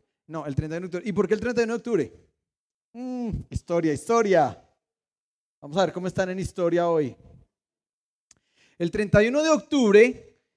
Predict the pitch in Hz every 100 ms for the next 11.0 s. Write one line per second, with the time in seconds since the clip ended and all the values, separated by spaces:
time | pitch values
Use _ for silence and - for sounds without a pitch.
0 | _ - 190 - 190 202 240 254 240 240
1 | 247 247 240 208 196 202 208 - - 247
2 | 233 214 196 190 190 180 196 233 254 247
3 | 196 170 190 - _ _ _ _ _ _
4 | _ _ _ _ _ _ _ 151 147 143
5 | - 196 220 208 190 170 233 165 165 190
6 | 170 156 - 156 156 175 - 185 233 202
7 | - 185 156 139 160 160 175 196 139 170
8 | _ _ _ _ _ _ _ _ _ 190
9 | 196 - 180 190 156 147 143 135 143 127
10 | - 196 247 - 147 - 202 - - _